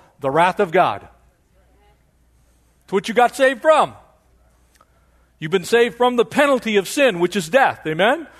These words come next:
You've been saved from that. Why would God put you through what he has saved you from? And so he says, "I won't. I'm gonna translate you to one of two destinations."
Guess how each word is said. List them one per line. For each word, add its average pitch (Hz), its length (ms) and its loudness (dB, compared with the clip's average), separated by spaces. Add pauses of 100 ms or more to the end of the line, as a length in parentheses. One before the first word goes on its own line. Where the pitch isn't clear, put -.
(120)
You've 175 100 -8
been 196 120 -2
saved 233 340 -2
from 294 240 -2
that. 135 320 -8 (880)
Why 196 160 -4
would 262 200 -10
God 220 260 -4
put - 240 -12
you 202 100 -14
through 180 640 -6
what 170 160 -4
he 202 140 -10
has 190 120 -6
saved 196 320 -8
you 160 80 -14
from? 131 300 -8 (1200)
And 120 140 -20
so 143 100 -8
he 139 80 -6
says, 143 300 -6 (100)
"I 139 120 -6
won't. 226 340 -6 (2250)
I'm 117 80 -16
gonna 127 140 -10
translate 143 720 -8
you 120 120 -20 (260)
to 139 100 -12
one 143 200 -6
of 147 100 -10
two 170 140 -16
destinations." 143 800 -10